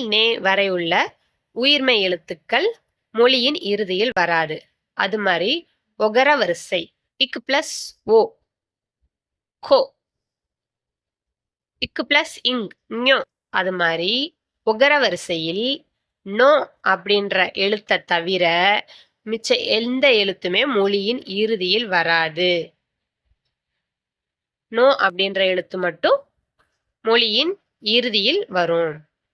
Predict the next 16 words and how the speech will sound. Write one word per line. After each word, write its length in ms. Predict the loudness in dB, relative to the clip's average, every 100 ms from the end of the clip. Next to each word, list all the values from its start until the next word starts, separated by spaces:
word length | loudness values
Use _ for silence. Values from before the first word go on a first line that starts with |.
| _ _ _ _ _ _ _ _ 0
அதுவும் 380 | 0 0 0 0 0
அது 280 | 0 2 2 0 _ -20 -20 _ _ -2 -2
எந்த 160 | 2
எழுத்துக்களுடன் 760 | 2 0 -2 -2 0 0 0 -2 0
சேர்ந்து 360 | 2 4 2 -2
வராது. 380 | 0 0 -2 -4 0 4
ஓரெழுத்து 600 | 6 6 4 2 _ -2 -2 -4 _ _ -4
ஒரு 200 | 0 2
மொழியாக 560 | 0 0 2 2 0 -2 -6 -4
வரும். 300 | -4 -4 -6
நோ 240 | 0 4 4 4
அப்படின்றதுக்கு 960 | -2 -4 -2 -4 -2 -2 -2 -6 0 0 0 _ _ _ _ _ _ _ 4
பொருள் 300 | 6 6 4
வந்து 340 | 0 0 -4 -4 -2
துன்பம் 640 | 0 0 0 2 2 -2 -10 -18 _ _ _ _ _ _ _ _ _ _ -4
அப்படின்ற 440 | -2 0 0